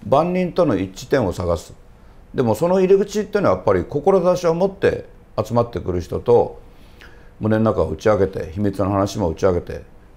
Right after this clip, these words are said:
するのがやっぱり、あの、大事なステップだと思ってますから、独立講演会はそういう場です。単なる講演会では全く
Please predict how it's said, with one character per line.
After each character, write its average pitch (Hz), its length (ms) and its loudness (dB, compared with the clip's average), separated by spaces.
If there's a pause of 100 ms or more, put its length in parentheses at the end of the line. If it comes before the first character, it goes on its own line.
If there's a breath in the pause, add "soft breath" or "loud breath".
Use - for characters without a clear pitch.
す - 120 -12
る 95 80 -2
の 87 120 0
が 113 120 4
や 90 80 0
っ - 80 -14
ぱ 95 100 -6
り、 90 180 -8 (760 soft breath)
あ 98 40 -14
の、 92 220 -14
大 95 180 4
事 92 100 0
な 87 60 0
ス - 100 -8
テ - 80 6
ッ - 100 0
プ - 80 -6
だ 80 80 -2
と - 100 -10
思 85 140 -4
っ - 20 -12
て 90 120 -12
ま 87 100 -10
す - 100 -20
か 90 100 -2
ら、 90 220 2
独 113 200 0
立 113 180 -6
講 113 160 2
演 104 80 -2
会 90 160 -4
は 92 180 -6
そ 120 180 0
う 131 40 2
い 127 40 4
う 120 40 2
場 110 120 4
で 90 120 0
す。 - 160 -16 (100)
単 123 160 0
な 101 80 2
る 82 80 -4
講 87 160 -2
演 87 80 -4
会 95 160 -6
で 90 60 -6
は 92 80 -4
全 95 340 -8
く 98 200 -10